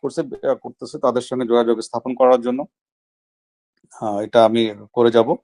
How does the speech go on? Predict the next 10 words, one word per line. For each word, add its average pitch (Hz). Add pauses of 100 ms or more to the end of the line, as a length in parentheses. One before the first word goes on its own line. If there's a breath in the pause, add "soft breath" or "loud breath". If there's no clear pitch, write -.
(520 soft breath)
যাতে 110
করে, 110
আহ, 104
এই 107
বাহিনীর 104
স-, -
আহ, 104
সহযোগিতা, 107
সাপোর্ট 104
আপনারা, 101